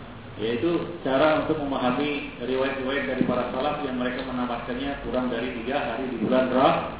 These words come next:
Ramadan. Ya, wal-, kalaupun kita ingin mengambil kehati-hatian, kita ambil hadis Nabi tadi,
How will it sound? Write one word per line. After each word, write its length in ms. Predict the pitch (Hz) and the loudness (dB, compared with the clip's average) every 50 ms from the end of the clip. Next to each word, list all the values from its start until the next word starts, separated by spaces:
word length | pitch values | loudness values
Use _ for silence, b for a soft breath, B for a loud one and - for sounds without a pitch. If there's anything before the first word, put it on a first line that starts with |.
| - - - - - | -10 -12 -12 -10 -8
Ramadan. 560 | 113 113 113 110 110 113 107 98 - - - - - - - - - - - - - - - - 92 90 | -6 -4 -2 -2 -2 0 0 0 0 -2 -6 -8 -10 -12 -14 -14 -16 -16 -16 -16 -16 -16 -14 -10 -8 -8
Ya, 80 | 90 87 98 | -6 -4 0
wal-, 240 | 120 127 139 - - | 0 2 2 4 8
kalaupun 320 | 143 151 156 180 180 151 147 | 10 10 12 10 8 6 6
kita 180 | 156 156 156 156 160 156 160 | 4 6 6 4 4 4 2
ingin 180 | 165 160 151 | 0 -2 -2
mengambil 320 | 151 147 147 143 156 143 151 | -2 -2 0 0 0 0 2
kehati-hatian, 580 | 143 135 135 131 135 131 127 127 135 147 147 139 | 0 -2 -2 -2 0 -2 0 2 2 0 2 0
kita 160 | 139 135 143 139 135 131 | -2 -2 -2 -2 -2 0
ambil 120 | 131 139 135 - | 0 0 0 0
hadis 180 | - - - 123 117 | -4 -4 -6 -6 -6
Nabi 160 | 110 113 110 | -4 -4 -4
tadi, 240 | 107 107 101 101 | -4 -4 -4 -4